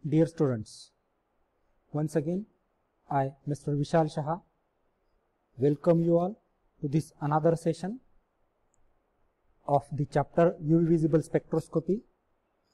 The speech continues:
Now, in previous video, we have discussed about the Woodward-Fisher rule that is applied for the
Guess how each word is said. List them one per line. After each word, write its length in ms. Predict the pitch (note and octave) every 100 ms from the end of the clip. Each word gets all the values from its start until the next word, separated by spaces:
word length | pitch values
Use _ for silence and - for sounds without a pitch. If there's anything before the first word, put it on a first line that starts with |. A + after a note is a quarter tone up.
| _
Now, 280 | D3 D#3+ F3+ -
in 140 | E3+
previous 440 | E3 F3+ F#3 G3+ -
video, 380 | F#3+ D#3 E3 F#3+ _ _ _
we 100 | D3+
have 160 | D#3 D3
discussed 420 | D#3+ - F#3+ -
about 400 | D#3+ D3+ D#3 D3+
the 180 | D3+ G3 - _ _ _ _ _
Woodward-Fisher 720 | D#3+ D#3+ F#3 F#3 - E3+ E3+ D#3+
rule 180 | D3+ G3 _ _ _ _ _
that 160 | C3+ D3
is 120 | D#3+ -
applied 460 | D3 - E3+ F3 F3 - _ _ _
for 300 | D#3+ D3+ A#2+
the 160 | C#3+